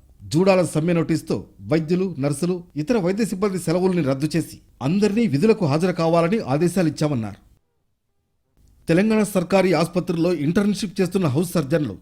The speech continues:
రెండు వందల మంది ఉన్నారు. పీజీ స్పెషాలిటీ విద్యార్థులైన జూనియర్ డాక్టర్లు నాలుగు వేల మంది ఉన్నారు.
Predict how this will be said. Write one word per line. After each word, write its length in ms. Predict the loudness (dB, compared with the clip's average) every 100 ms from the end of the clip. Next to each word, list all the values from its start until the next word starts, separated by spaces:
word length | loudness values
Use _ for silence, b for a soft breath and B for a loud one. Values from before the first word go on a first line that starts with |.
| _
రెండు 220 | -4 0 0
వందల 200 | 2 0
మంది 180 | 0
ఉన్నారు. 200 | -2 -4 -10 _ _ -2
పీజీ 240 | 2 2
స్పెషాలిటీ 520 | 2 0 2 2 2 -2
విద్యార్థులైన 520 | 0 0 2 0 0
జూనియర్ 380 | 0 2 2 2
డాక్టర్లు 380 | 0 0 -2
నాలుగు 320 | 0 0 2 2
వేల 120 | 2
మంది 200 | 2 -2
ఉన్నారు. 220 | -4 -8